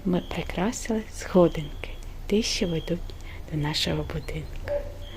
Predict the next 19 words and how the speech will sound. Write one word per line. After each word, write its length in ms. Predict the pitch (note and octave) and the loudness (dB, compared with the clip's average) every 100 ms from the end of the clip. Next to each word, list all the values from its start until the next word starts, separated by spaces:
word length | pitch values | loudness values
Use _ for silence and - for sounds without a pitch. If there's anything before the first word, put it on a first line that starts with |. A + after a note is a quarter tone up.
| - C#5 C5 - - - | -10 -10 -10 -10 -8 -4
І 100 | - | -2
ось 340 | F#3+ F#3 - - - - | 0 -2 -4 -8 -10 -8
така 280 | - F#3 F3 - | -6 -4 -4 -2
композиція 880 | E3 D#3+ D#3+ D#3 F#3+ C#4 - - F#3 | -2 0 -2 4 6 6 2 0 2
у 180 | D#3+ C#3 | 0 -4
нас 200 | - - - - - - - - - | -8 -8 -8 -6 -8 -8 -8 -8 2
з 40 | |
гарбузиків, 920 | E3 D3+ C#3+ F#3 A3+ - - - - - - - | 4 4 8 10 10 6 -4 -6 -6 -8 -10 -8
квітів 540 | - F#3 E3 - - - - - - - - - | 4 4 4 -2 -4 -4 -6 -6 -8 -8 -6 8
і 120 | F#3 | 10
ліхтарика, 760 | F3 - - F3+ A#3 A3+ - D#3+ - | 10 6 4 4 4 0 -4 -2 6
того, 220 | F3+ F3+ | 6 6
що 240 | - - | 2 4
я 80 | E3+ | 4
робила 440 | E3 D#3+ E3+ D#3 | 4 4 4 4
власноруч, 680 | D#3 D#3+ - D#3+ D#3 D3+ - - - - - - - | 4 2 0 0 0 -2 -4 -6 -6 -8 -8 -8 -4
у 80 | D#3+ | 0
нас 500 | E3 F#3+ A#3 - - - - D3 | 4 4 2 -2 -8 -8 -4 -2
вийшла. 400 | C#3+ - - | -2 -2 -4